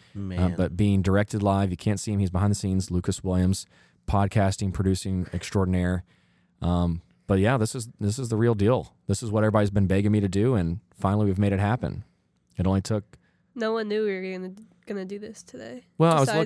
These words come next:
Speaker 1: looking
Speaker 3: you.
Speaker 2: No, you kinda just, you were like, "Hey, let's do it."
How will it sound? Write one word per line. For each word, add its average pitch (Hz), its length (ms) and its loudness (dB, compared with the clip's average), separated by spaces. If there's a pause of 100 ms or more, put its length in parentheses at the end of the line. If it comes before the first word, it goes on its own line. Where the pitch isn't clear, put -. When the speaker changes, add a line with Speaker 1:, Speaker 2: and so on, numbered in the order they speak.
Speaker 1:
looking 147 140 4
Speaker 3:
you. - 260 2
Speaker 2:
No, 120 220 -2
you 120 160 -2
kinda 156 320 0
just, - 320 -6 (100)
you 123 120 -8
were 123 40 -4
like, 117 220 -6
"Hey, 185 80 -12
let's 185 180 -16
do 87 220 -10
it." 90 120 -12